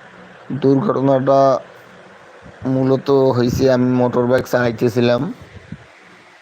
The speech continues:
আমি একটা অ্যাপাচি আরটিআর গাড়ি চালাইতেছিলাম। সেই নীলসাগর,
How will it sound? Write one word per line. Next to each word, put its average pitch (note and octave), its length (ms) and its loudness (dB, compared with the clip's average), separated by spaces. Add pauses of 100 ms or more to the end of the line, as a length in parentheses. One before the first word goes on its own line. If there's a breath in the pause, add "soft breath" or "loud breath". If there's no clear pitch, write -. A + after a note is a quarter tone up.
(2500)
আমি C3 400 -6 (680)
একটা C3 540 -2 (200)
অ্যাপাচি C3 480 -4
আরটিআর B2 520 -4
গাড়ি B2+ 220 -4
চালাইতেছিলাম। B2 880 -4 (1000)
সেই A#2+ 280 -6
নীলসাগর, B2+ 760 -4